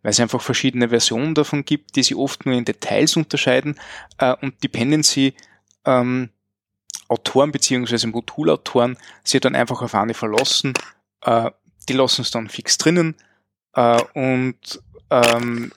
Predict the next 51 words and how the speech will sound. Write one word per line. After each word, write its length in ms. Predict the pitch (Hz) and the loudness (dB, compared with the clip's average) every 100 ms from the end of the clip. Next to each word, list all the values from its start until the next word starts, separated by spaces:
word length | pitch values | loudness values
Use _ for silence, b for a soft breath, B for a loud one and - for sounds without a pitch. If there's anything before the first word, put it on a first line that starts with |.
| _ | _
N 160 | 135 127 | -4 -2
P 160 | 131 | -2
M 140 | 120 131 | -2 -2
muss 140 | 131 | -2
das 160 | - 113 | -4 0
rauszüfteln, 840 | 104 123 - 123 - 117 117 113 - | 0 2 0 -2 0 0 0 -4 -2
welche 260 | 113 - 127 | -2 0 0
dann 240 | 110 110 | 0 0
wirklich 280 | 120 123 - | -2 -2 -2
tatsächlich 540 | - - 110 110 - | -2 -2 -2 -6 -6
gilt 360 | - 117 - B B B B B - | 0 0 -2 B B B B B -10
für 200 | - 120 | -4 0
das, 320 | 113 107 - | 2 2 2
was 140 | 113 | 0
du 100 | - | 0
dann 160 | 120 113 | -2 -4
verwendest, 520 | - - 104 107 - | -6 -2 0 0 -4
beziehungsweise 600 | - - 120 113 117 113 | 0 2 2 2 0 2
lassen 260 | 107 - - | 2 2 0
sie 100 | - | -2
das 160 | 113 | -2
in 120 | 127 | -2
den 140 | 113 113 | 0 0
Dependencies 640 | 113 - 104 110 - 117 | 0 -2 -2 0 0 0
nachher, 320 | 104 104 107 - B B B B B _ - | -4 0 0 0 B B B B B _ 0
ähm, 300 | 110 110 - | 2 0 -2
die 80 | 131 | 0
Dependencies 540 | - 123 117 113 117 - | 0 2 2 2 0 -2
nachher 200 | 107 110 | -4 -4
das 180 | 101 | -4
unterscheiden. 480 | 107 - - - - | -6 -8 -8 -8 -6
Aber 160 | 117 120 | 0 2
das 200 | 143 131 | 4 4
ist 100 | 139 | 4
auch 100 | 131 | 2
so 120 | 160 | 4
ein 100 | 139 | 2
nettes 300 | 127 - 131 | 2 0 0
Ding, 180 | 139 131 | 0 0
was 160 | 127 - | 0 0
Jan 320 | 101 120 165 | 2 2 0
zum 160 | - 147 | -2 0
Beispiel 440 | 131 - - 139 B B B B - | 0 2 0 -2 B B B B -2
recht 260 | 131 123 | 0 -2
gut 140 | 131 - | -4 -4
kann. 320 | 120 120 127 | -2 -2 0
Jan 260 | 113 123 | 2 2
kann 180 | 127 127 | 0 0
rausfinden, 640 | 110 117 - 127 117 123 113 | 2 2 0 -2 -4 -4 -6
wie 80 | |
viele 240 | 123 131 | -4 -4